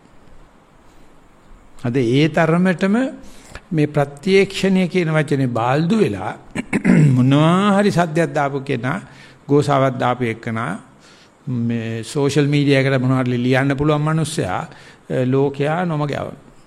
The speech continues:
මොකද ලෝකයා කිසිසේත්ම බලන්නේ නැහැ මේ මනුස්සයා කියන දේ කරන, කරන දේ කියන, කියන කියලා බලන්නේ නැහැ.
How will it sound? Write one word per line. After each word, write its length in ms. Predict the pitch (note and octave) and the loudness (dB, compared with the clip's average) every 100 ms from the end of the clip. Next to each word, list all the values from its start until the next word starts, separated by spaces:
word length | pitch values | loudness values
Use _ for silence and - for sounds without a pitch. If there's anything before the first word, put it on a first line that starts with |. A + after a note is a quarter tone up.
| - - - - - - - | -20 -20 -20 -20 -20 -20 -20
මොකද 180 | - F3+ | -4 0
ලෝකයා 320 | D#3+ E3+ G3+ | 2 2 0
කිසිසේත්ම 640 | E3+ F3+ - F3+ G3+ G#3 A#3 | -2 -4 -2 -2 0 0 0
බලන්නේ 360 | E3+ E3+ G3+ | 2 2 2
නැහැ 120 | B3 G3 | 2 2
මේ 120 | E3 | 0
මනුස්සයා 320 | D#3+ F3 E3+ | -2 -2 -4
කියන 320 | E3+ C#3 C#3+ | -2 -2 -2
දේ 160 | D3 D3+ | -2 -2
කරන, 320 | D3+ C3 D3+ | -4 -4 -4
කරන 280 | E3 C#3 C#3 C#3+ | -4 -2 -2 -2
දේ 160 | D3+ | -2
කියන, 240 | C#3 C#3+ C#3+ | -2 -4 -4
කියන 360 | D#3+ D#3+ E3+ | -6 -6 -6
කියලා 200 | E3+ F#3 | -6 -4
බලන්නේ 320 | B2+ B2+ E3 G#3 | -2 0 0 0
නැහැ. 240 | F2+ | -2